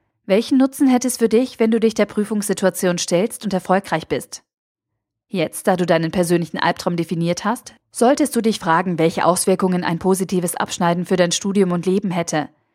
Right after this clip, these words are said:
Wie wirst du dich fühlen, wenn du deine Prüfung erfolgreich bestanden hast? Was würde das für dein Studium bedeuten? Welche Auswirkungen hätten diese wahrscheinlicheren Ergebnisse für dein Leben auf einer Skala von eins bis zehn?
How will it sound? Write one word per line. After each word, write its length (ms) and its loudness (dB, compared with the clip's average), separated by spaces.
Wie 200 -4
wirst 200 0
du 60 -2
dich 220 -4
fühlen, 340 0
wenn 120 0
du 60 -2
deine 220 0
Prüfung 360 -2
erfolgreich 500 0
bestanden 480 0
hast? 300 -6
Was 220 -2
würde 180 -2
das 220 0
für 100 2
dein 160 2
Studium 380 2
bedeuten? 600 -4
Welche 300 0
Auswirkungen 560 2
hätten 300 -2
diese 260 -2
wahrscheinlicheren 720 0
Ergebnisse 680 -2
für 120 0
dein 180 2
Leben 300 -2
auf 120 -2
einer 180 0
Skala 380 0
von 140 0
eins 240 -4
bis 200 -6
zehn? 380 0